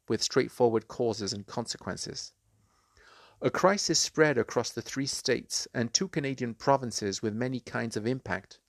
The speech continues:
including untallied deaths, was in many ways its antithesis. There was a case to be made that climate change, in the form of rising saltwater intrusion,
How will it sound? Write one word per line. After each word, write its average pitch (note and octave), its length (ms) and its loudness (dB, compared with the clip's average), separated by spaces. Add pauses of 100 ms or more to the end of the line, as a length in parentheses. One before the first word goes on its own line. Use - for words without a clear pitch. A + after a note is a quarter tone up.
(380)
including A2+ 520 0
untallied B2+ 720 0
deaths, - 540 2
was A#2+ 180 0
in A#2+ 140 -4
many C3 200 -2
ways A2+ 360 0
its - 160 -8
antithesis. - 840 -6 (840)
There A#2 120 6
was A#2 160 6
a A#2 40 0
case C#3 360 -2
to - 80 -6
be A#2+ 140 -4
made B2+ 300 -2
that - 180 -4
climate C3 340 -4
change, A2 540 -6
in A#2 120 -2
the G#2+ 80 2
form A#2 320 2
of G#2+ 140 -2
rising A2+ 340 2
saltwater A2+ 640 -2
intrusion, A2+ 580 -6